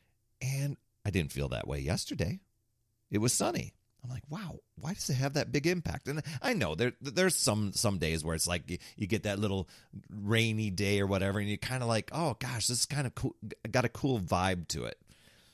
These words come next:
But there's been more of these little, <laughs> uh, overcast, darker, drearier days that they seem to kinda add up.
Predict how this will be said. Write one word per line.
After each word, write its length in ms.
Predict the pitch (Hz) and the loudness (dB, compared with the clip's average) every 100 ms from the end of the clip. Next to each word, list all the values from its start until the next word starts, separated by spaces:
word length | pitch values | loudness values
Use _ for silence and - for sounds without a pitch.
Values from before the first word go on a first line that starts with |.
| _ - | _ -14
But 400 | 107 135 127 - _ _ _ _ _ _ - | 0 2 2 -2 _ _ _ _ _ _ -2
there's 180 | 160 | -2
been 200 | 165 202 | 2 2
more 260 | 170 165 165 | 4 4 4
of 80 | 143 | 4
these 320 | 131 123 104 | 4 2 2
little, 340 | 117 117 104 - | 2 2 2 0
<laughs> 40 | |
uh, 120 | 82 120 - - | 2 2 2 0
overcast, 800 | 131 135 139 - - 117 107 - - - | 2 2 0 -2 2 2 2 -2 -12 -8
darker, 480 | 123 113 - 107 104 | 2 2 2 0 0
drearier 680 | 87 104 110 104 98 87 90 | 0 4 4 6 4 4 4
days 540 | 85 85 113 156 - - - - _ _ _ _ _ - | 4 6 6 4 2 -4 -20 -20 _ _ _ _ _ 0
that 360 | 98 110 - _ _ | 4 6 4 _ _
they 80 | 104 | -4
seem 300 | 113 - 247 | -2 -2 -4
to 80 | - | -6
kinda 200 | 143 - | -6 -2
add 200 | 73 69 | -2 2
up. 380 | 123 92 - | 4 2 -2